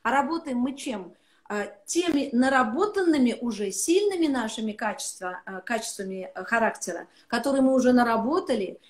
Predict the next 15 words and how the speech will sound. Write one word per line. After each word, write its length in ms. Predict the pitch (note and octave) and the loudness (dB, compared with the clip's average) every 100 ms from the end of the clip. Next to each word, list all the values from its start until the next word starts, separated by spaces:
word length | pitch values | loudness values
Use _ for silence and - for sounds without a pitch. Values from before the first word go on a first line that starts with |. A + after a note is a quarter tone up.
| _ | _
и 80 | C4 | -2
именно 420 | C#4+ D4+ C#4+ C#4 | 0 4 4 4
ими 440 | C#4 D4 F#4 D#4+ | 2 2 4 4
мы 160 | A3+ B3 | 4 2
сможем, 600 | - B3+ C#4+ D4 C4 A3 - _ _ - | 2 2 4 2 -2 -4 -10 _ _ -6
а, 420 | G#3 G#3 G3+ G3 | -2 0 -2 -2
если 500 | A3 C4+ C4+ B3+ - - _ _ _ _ - | -2 -2 0 -2 -2 -14 _ _ _ _ -8
силы 360 | - C#4+ C4+ | -2 0 0
духа 280 | B3 A3+ F3+ | 0 -2 -6
хватит, 460 | - F3+ D3+ - - _ | -6 -8 -8 -12 -18 _
поработать 560 | G#3 A3 G#3+ B3 B3 A3 | 0 2 2 0 -2 -4
над 160 | G#3+ | -4
собой. 420 | - G3+ F3 - - - - | -4 -6 -6 -10 -14 -20 -4
Потому 320 | A#3 A#3+ C4+ | 2 4 4
что 280 | - A#3+ | 2 -2